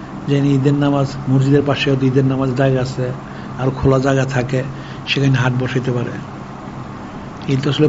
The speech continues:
পরিকল্পনা করে করা উচিত ছিল। একটা শহর যে নির্মাণ করতে হবে, শহরের পরিকল্পনাটা ঠিক মতো করতে হবে। এটা হয়তো ফারুক আজম, উনি এইভাবে করতেন। উনি তো শহর করতেন, শহর করলে, মসজিদ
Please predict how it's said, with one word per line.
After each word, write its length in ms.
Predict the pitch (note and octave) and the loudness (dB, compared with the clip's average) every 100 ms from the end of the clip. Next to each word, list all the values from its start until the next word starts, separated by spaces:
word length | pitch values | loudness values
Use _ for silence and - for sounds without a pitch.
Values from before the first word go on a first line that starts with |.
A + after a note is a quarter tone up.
| - | 6
পরিকল্পনা 480 | E3 E3 E3 D#3 D3 | 4 6 4 4 4
করে 140 | D3 D#3+ D#3 | 4 2 2
করা 120 | C#3 | 2
উচিত 160 | B2 A#2+ - | 0 -2 -6
ছিল। 180 | - - - - - - - - - - - - - - - - - - - | -8 -10 -12 -14 -14 -14 -14 -14 -14 -14 -14 -14 -12 -12 -12 -14 -14 -14 -10
একটা 140 | - B2 - | -4 -2 0
শহর 260 | C3 C3 D3 D3 | 2 4 4 4
যে 80 | D3+ | 4
নির্মাণ 240 | C#3+ C3+ C#3+ D3+ | 4 4 4 2
করতে 200 | C#3+ - | 0 2
হবে, 160 | D#3 E3 - | 4 4 4
শহরের 260 | C3 C3 C#3 | 0 0 2
পরিকল্পনাটা 480 | D#3 D3+ D3+ C#3+ C#3 C3+ | 2 2 4 2 2 2
ঠিক 100 | D3 C#3 | 0 0
মতো 120 | C#3 C#3 | 0 0
করতে 200 | - C3 | -2 -6
হবে। 140 | A2 - - - - - - - - | -6 -6 -10 -12 -14 -14 -14 -12 -4
এটা 100 | C3+ | 0
হয়তো 160 | C#3 D3 - | 4 4 2
ফারুক 240 | C3+ C#3+ D3+ | 2 4 4
আজম, 180 | D3 C#3 D3 | 2 0 2
উনি 100 | C#3+ | 2
এইভাবে 240 | C#3+ C3 C3 C#3 | 4 4 2 0
করতেন। 320 | - - - - - - - - - - - | -4 -12 -12 -12 -16 -16 -14 -14 -14 -14 -4
উনি 120 | C3 C3 | -2 0
তো 100 | C3+ | 0
শহর 320 | - B2+ C3+ C#3+ | 0 0 2 2
করতেন, 360 | C3+ - D#3+ A#2+ - | 2 2 2 2 -2
শহর 160 | C3+ B2+ | -4 0
করলে, 320 | C#3+ C#3+ D#3 D3 A2+ - - - - - - - - | 0 2 2 2 0 -8 -12 -12 -14 -14 -14 -12 -2
মসজিদ 340 | B2+ C3 C#3 | 4 4 4